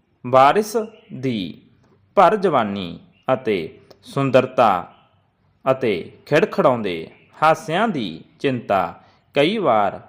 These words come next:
ਮਨ ਲਾ ਬੈਠਦਾ ਕਿ ਇਹੋ ਉਮਰ ਹੀ ਹੈ, ਜਦੋਂ ਚਾਹ ਦਾ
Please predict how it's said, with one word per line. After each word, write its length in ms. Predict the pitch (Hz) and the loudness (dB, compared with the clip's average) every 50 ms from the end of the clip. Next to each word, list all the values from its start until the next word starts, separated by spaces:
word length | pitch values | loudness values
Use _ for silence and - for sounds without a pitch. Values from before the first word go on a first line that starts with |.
| _ _ - | _ _ -10
ਮਨ 360 | 127 131 127 117 104 92 87 - - _ _ _ _ _ _ _ - | -6 -2 0 0 0 -2 -4 -10 -16 _ _ _ _ _ _ _ -12
ਲਾ 460 | 123 120 123 127 135 165 185 196 190 196 - - _ _ _ _ _ _ - | -6 0 2 2 4 4 2 0 -2 -8 -14 -20 _ _ _ _ _ _ -20
ਬੈਠਦਾ 600 | 123 117 131 135 139 151 160 - - 160 175 175 143 104 85 - - - _ _ _ _ _ _ _ _ _ _ _ _ - | -8 -4 -2 0 0 0 -2 -4 -6 -4 -4 -2 -2 -4 -8 -10 -14 -20 _ _ _ _ _ _ _ _ _ _ _ _ -6
ਕਿ 380 | 123 123 127 131 120 127 - - _ _ _ _ _ _ - | -4 -4 -4 -4 -6 -8 -14 -20 _ _ _ _ _ _ -4
ਇਹੋ 260 | 135 127 131 139 127 107 95 85 - - - _ _ - | -2 -2 0 -2 -2 -2 -2 -6 -10 -20 -20 _ _ -4
ਉਮਰ 280 | 151 160 170 202 240 247 | -2 2 4 6 6 6
ਹੀ 480 | 196 139 123 120 123 117 95 - - _ _ _ _ - | 4 2 -2 -6 -6 -6 -8 -10 -14 _ _ _ _ -2
ਹੈ, 300 | 131 117 110 98 90 - - - _ - 117 | 0 2 2 0 0 -4 -10 -18 _ -14 -8
ਜਦੋਂ 420 | 113 120 104 92 117 120 113 101 - - - _ _ _ _ _ _ _ _ _ - | -6 -4 -4 -2 -4 -4 -4 -6 -10 -14 -20 _ _ _ _ _ _ _ _ _ 2
ਚਾਹ 280 | 151 147 143 160 208 233 | 4 4 6 6 4 2
ਦਾ 480 | 175 147 120 98 95 95 - - - | 0 0 0 0 -2 -4 -8 -12 -20